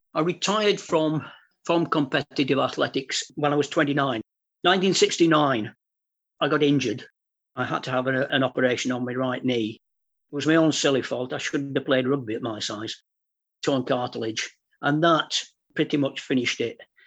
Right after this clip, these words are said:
I did actually do a year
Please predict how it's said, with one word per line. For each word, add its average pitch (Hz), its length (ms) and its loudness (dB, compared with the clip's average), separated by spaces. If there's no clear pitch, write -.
I 147 220 2
did 196 200 6
actually 165 440 2
do 139 300 -2
a 131 60 -4
year 131 520 4